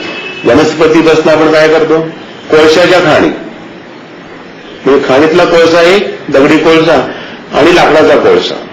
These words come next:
इंधनासाठी आपण जंगल तोडतो, आणि आपण म्हणतो ना टीक वूड, फर्निचर वूड, काय आहे? मला वाटतं ह्या महाराष्ट्रातला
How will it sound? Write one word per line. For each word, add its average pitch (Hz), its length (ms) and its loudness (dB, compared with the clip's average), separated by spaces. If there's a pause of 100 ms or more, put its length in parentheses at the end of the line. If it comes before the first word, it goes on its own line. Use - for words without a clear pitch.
(200)
इंधनासाठी 156 920 2 (600)
आपण 139 280 2
जंगल 131 380 2
तोडतो, 90 300 -2 (560)
आणि 160 240 2
आपण 165 360 0
म्हणतो 165 320 2
ना 165 140 2 (220)
टीक 160 260 0
वूड, 104 160 4 (120)
फर्निचर 151 480 2
वूड, 104 180 2
काय 160 280 0
आहे? 117 200 -2 (920)
मला 117 180 2
वाटतं 135 420 2
ह्या 131 480 2
महाराष्ट्रातला 117 1000 0